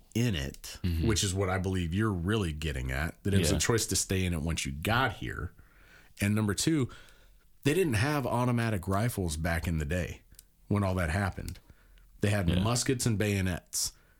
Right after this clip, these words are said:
Speaker 1: So if you have a group of African warriors with swords, spears, and the like, and one white dude with a musket that takes two to three minutes minimum to reload,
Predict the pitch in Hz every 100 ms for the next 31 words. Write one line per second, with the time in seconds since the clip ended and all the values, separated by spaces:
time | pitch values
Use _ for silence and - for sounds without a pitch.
0 | _ - 104 107 160 175 151 110 92 87
1 | 107 127 - 90 - - - 107 123 135
2 | 117 107 92 87 95 113 92 71 65 73
3 | 71 - - 131 135 135 117 - - 120
4 | 120 98 82 82 104 98 - 90 85 85
5 | 101 135 139 123 98 101 117 - 76 71
6 | 69 85 82 78 71 85 92 113 120 -
7 | 69 80 82 98 87 - - 131 120 -
8 | 107 104 101 - 92 90 98 110 98 85
9 | 85 90 87 90 78 80 90 123